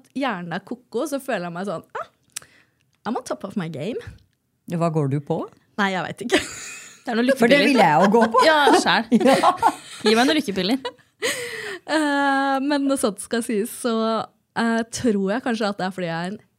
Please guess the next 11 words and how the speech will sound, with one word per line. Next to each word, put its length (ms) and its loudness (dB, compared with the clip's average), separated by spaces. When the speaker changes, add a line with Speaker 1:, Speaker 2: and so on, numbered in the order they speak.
Speaker 1:
helt 180 -8
sykt 560 -12
bra 100 -6
sånn 160 -6
treningsflow 1300 -6
om 140 -6
dagen. 320 -4
Altså, 240 -2
jeg 140 -2
trener 360 -6
sånn 300 -6